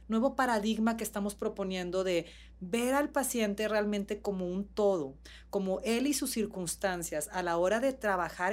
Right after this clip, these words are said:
en su salud, creo que los porcentajes ahora son un sesenta o setenta por ciento desde este nuevo paradigma y un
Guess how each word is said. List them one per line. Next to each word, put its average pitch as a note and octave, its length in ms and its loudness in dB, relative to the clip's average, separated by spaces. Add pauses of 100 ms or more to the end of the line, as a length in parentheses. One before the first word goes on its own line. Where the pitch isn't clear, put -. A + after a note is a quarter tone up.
en A#3+ 140 -2
su G#3+ 120 -6
salud, F3+ 480 -4 (300)
creo A3 180 0
que C4+ 120 0
los B3+ 180 0
porcentajes G3+ 800 -4
ahora G3 300 4
son G3 320 -2
un G3 220 -2 (100)
sesenta A#3 920 2
o G3+ 80 0
setenta A3 500 -2
por D#4+ 140 -4
ciento D#3 480 -2 (220)
desde E3 260 0
este G#3+ 180 -2
nuevo B3+ 400 4
paradigma G3+ 720 0
y C4 180 6
un C#4 380 4